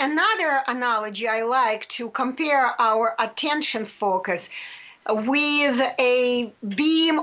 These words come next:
of a flashlight. Those who are watching me now on YouTube recorded see me holding my flashlight in my hands. When I move it, it's exactly what I have. When I move my attention focus,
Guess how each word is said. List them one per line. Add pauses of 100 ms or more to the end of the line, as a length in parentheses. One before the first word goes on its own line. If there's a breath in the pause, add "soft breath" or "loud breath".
of
a
flashlight. (260 loud breath)
Those
who
are
watching
me
now (280 loud breath)
on
YouTube
recorded (160 loud breath)
see
me
holding
my
flashlight
in
my
hands. (260 loud breath)
When
I
move
it,
it's
exactly (260 loud breath)
what
I
have. (340 loud breath)
When
I
move
my
attention
focus,